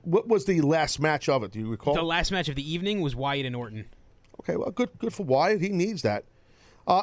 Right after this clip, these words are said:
Speaker 1: what else jumped out? Who, now, what happened in the, in the, in the gimmick, in the three-way?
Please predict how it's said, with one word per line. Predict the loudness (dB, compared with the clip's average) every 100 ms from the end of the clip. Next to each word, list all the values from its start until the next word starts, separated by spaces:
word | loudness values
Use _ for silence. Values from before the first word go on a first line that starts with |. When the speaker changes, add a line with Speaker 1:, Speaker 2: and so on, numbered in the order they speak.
| 2
Speaker 1:
what | 2
else | 4 0
jumped | 2 2 2 2
out? | 4
Who, | 4 0 2
now, | 4 4
what | 4
happened | 4 2
in | 2
the, | 4
in | 4
the, | 2
in | 4
the | 2
gimmick, | 2 0 0
in | -2
the | -2
three-way? | 2 2 2